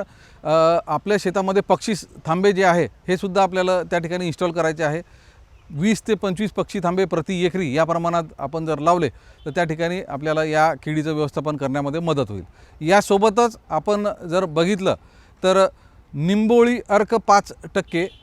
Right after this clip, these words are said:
हे आपल्याला घरच्या घरीसुद्धा त्या ठिकाणी तयार करता येतो. अ, किंवा आपण अझाडिरेक्टिन पंधराशे पीपीएमचं जर घेतलं, पन्नास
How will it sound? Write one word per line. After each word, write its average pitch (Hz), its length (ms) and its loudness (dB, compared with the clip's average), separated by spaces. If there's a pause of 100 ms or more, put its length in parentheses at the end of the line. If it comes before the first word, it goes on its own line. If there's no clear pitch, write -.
(160)
हे 160 180 0
आपल्याला 202 300 2
घरच्या 160 320 2
घरीसुद्धा 202 520 2
त्या - 300 -6
ठिकाणी 185 340 -4
तयार 190 180 4
करता 160 300 0
येतो. 131 240 -4 (500)
अ, 147 160 -2 (100)
किंवा 220 220 6
आपण 220 300 4 (240)
अझाडिरेक्टिन 196 840 4 (260)
पंधराशे 190 520 2
पीपीएमचं 202 920 -6
जर 180 220 0
घेतलं, 160 480 -2 (200)
पन्नास 180 320 0